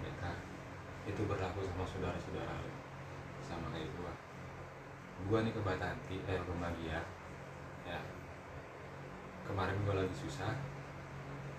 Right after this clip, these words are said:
ya gua nggak bisa ngasih apa-apa ke Magiat. Gua ada kerja, gua ada hasil, anaknya gua su-, suka apa kalau ketemu anaknya, anaknya suka gua kasih duit. Nah,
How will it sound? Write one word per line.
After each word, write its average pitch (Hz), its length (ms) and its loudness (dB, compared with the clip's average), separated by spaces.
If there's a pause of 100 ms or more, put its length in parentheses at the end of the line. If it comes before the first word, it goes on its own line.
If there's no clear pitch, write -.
(800)
ya 92 80 -6
gua 104 160 4
nggak 104 160 6
bisa 98 80 4
ngasih 95 320 2
apa-apa 87 320 0
ke 95 140 0
Magiat. 85 400 0 (760)
Gua 98 160 6
ada 92 120 4
kerja, 90 360 2 (480)
gua 92 140 4
ada 80 220 2
hasil, 80 240 -2 (640)
anaknya 127 360 2
gua 147 160 4
su-, - 320 -4
suka - 280 0
apa 107 200 0
kalau 113 220 6
ketemu 117 400 2
anaknya, 107 400 2
anaknya 95 300 2
suka 113 180 0
gua 107 160 2
kasih 101 220 0
duit. 92 160 0 (4000)
Nah, 92 160 6